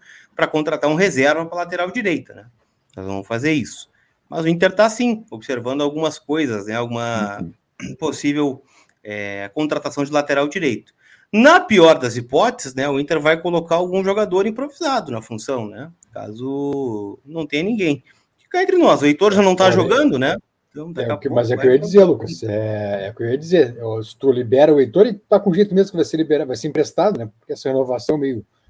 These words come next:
Speaker 2: meio sem sentido, né? Nesse momento. É, tu perdeu de uma vez, tu perderia de uma vez só Mendes, dois laterais direitos, né? Mendes e o Heitor.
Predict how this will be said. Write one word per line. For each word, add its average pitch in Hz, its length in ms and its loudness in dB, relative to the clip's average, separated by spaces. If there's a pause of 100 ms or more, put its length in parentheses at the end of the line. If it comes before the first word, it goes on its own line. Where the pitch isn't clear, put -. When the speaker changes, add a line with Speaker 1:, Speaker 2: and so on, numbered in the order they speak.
(240)
Speaker 2:
meio 160 120 -16
sem 170 160 -4
sentido, 131 580 -6
né? 104 180 -6 (400)
Nesse 110 200 -10
momento. 113 500 -2 (420)
É, 127 120 -6 (400)
tu 135 80 -4
perdeu 151 440 6
de 175 120 2
uma 202 160 8
vez, 180 240 4
tu - 120 -20
perderia 185 480 4
de 165 80 -8
uma 180 140 -2
vez 175 140 0
só 151 340 6
Mendes, 185 640 -4 (260)
dois 165 180 2
laterais 240 280 4
direitos, 240 340 4
né? 123 140 -8
Mendes 196 520 -4 (420)
e 220 80 -6
o 240 40 0
Heitor. 254 360 4